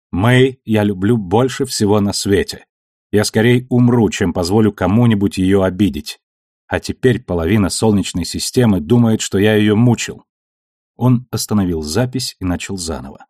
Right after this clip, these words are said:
«Никола, честно говоря, я не думаю, что между нами ещё осталось что предавать». И снова замолчал. Прозвенело пятиминутное.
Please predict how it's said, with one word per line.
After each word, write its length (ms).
«Никола, 640
честно 420
говоря, 320
я 200
не 120
думаю, 380
что 180
между 300
нами 240
ещё 260
осталось 400
что 260
предавать». 600
И 80
снова 340
замолчал. 680
Прозвенело 540
пятиминутное. 880